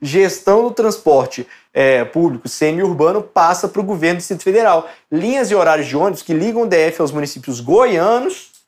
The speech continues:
do entorno serão mantidos até a nova licitação do semiurbano. Então, pessoal, quem vai tá fazendo essa gestão agora?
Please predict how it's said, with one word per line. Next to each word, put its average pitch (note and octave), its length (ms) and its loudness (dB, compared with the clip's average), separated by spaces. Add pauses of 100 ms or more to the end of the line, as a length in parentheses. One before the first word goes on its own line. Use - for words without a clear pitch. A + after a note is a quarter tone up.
(1600)
do D#3 260 0
entorno G3 520 0 (160)
serão G#3+ 400 2
mantidos A3 720 -2
até A3+ 240 0
a G3+ 120 4
nova F#3 380 0
licitação F#3+ 720 0
do F3 100 -8
semiurbano. D3 680 0
Então, E3+ 260 0
pessoal, G3+ 380 0
quem E3+ 180 -4
vai D#3 240 0
tá D#3 180 0
fazendo D#3 320 0
essa D#3 100 -4
gestão E3+ 340 -2
agora? F3+ 380 0